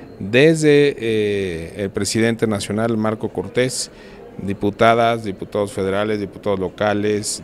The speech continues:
diputadas locales, presidentas, presidentes municipales, regidores, síndicos, presidente de comités, presidentas de comités, todo el sistema pan, eh, gritando "Viva Acción Nacional". Como lo dicen ellos,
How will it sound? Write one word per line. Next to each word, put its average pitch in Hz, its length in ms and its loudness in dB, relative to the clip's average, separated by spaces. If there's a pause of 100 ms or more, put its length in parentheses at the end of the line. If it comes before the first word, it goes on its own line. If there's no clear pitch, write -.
diputadas 92 460 -6
locales, 104 500 -4
presidentas, 104 600 -4
presidentes 98 360 -8
municipales, 104 520 -4
regidores, 104 720 -2 (320)
síndicos, 120 540 0
presidente 104 800 -6 (420)
de 98 160 -2
comités, 104 500 0
presidentas 104 460 -4
de 101 80 -2
comités, 104 360 -6
todo 202 200 8
el 185 60 8
sistema 143 420 0
pan, 85 220 -8 (960)
eh, 98 600 -4 (560)
gritando 117 560 0
"Viva 117 320 0
Acción 110 320 -4
Nacional". 87 380 -8 (760)
Como 107 220 0
lo 107 100 2
dicen 135 320 2
ellos, 175 400 0